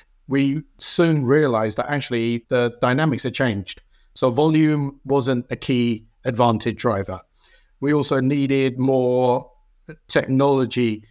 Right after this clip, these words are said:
We needed better data. We need better systems, better operating models. My new role is basically making sure we have the right media investment strategies.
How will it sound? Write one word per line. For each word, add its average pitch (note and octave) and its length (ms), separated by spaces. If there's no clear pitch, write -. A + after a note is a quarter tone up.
We B2+ 100
needed B2+ 480
better C3+ 240
data. B2 520
We A#2 140
need A#2+ 260
better C3 200
systems, A2+ 520
better B2+ 200
operating B2+ 480
models. G#2 420
My C#3 180
new F3 240
role C3 320
is B2 220
basically B2 640
making C3 320
sure B2+ 260
we B2 100
have B2 220
the B2 100
right D3 340
media C3 420
investment A2+ 440
strategies. A#2+ 640